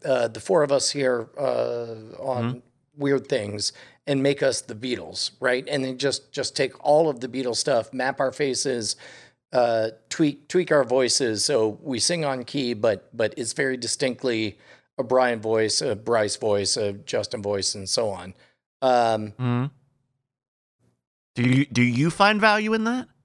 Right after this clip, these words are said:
Speaker 2: I mean, that would be an interesting thing to do.
Speaker 1: I mean, I would, I would love to see it, but, but
Speaker 2: Yeah.
Speaker 1: I don't
Speaker 2: 'Cause the,
Speaker 1: know.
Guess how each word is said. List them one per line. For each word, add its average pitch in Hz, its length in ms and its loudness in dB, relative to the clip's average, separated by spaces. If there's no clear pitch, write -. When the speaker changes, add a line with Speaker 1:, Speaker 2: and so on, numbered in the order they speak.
Speaker 2:
I 151 100 2
mean, 170 140 2
that 208 140 6
would 214 100 2
be 190 120 0
an 156 60 -2
interesting 160 380 -2
thing 135 180 -2
to - 160 -4
do. 117 600 0
Speaker 1:
I 151 100 -4
mean, 120 180 -2
I 120 100 2
would, 117 180 -2
I 104 120 -8
would 110 180 -4
love 107 220 0
to 101 100 -10
see 139 260 -4
it, 147 240 -4
but, 127 360 -4
but 120 340 -4
Speaker 2:
Yeah. 90 240 2
Speaker 1:
I 127 60 -8
don't - 100 4
Speaker 2:
'Cause 151 60 0
the, 185 80 6
Speaker 1:
know. 185 60 2